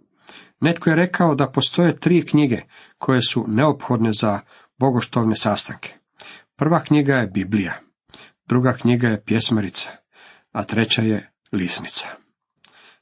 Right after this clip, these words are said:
Davanje je dio našeg štovanja Boga. Ako nemamo milost davanja, morali bismo moliti Boga da nam podari duh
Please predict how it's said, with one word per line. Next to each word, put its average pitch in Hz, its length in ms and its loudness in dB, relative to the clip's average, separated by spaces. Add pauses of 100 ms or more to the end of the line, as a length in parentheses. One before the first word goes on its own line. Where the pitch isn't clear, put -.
(140)
Davanje 143 800 2
je 110 180 -2
dio 110 280 0
našeg 101 380 -6
štovanja 101 580 -6
Boga. 92 340 -12 (580)
Ako 120 280 -4
nemamo 131 460 2
milost 165 560 2 (160)
davanja, 120 580 2 (360)
morali 113 420 2
bismo 104 340 -2
moliti 110 400 0
Boga 107 360 0 (360)
da 110 100 2
nam 98 240 0
podari 131 600 0 (260)
duh 104 500 -4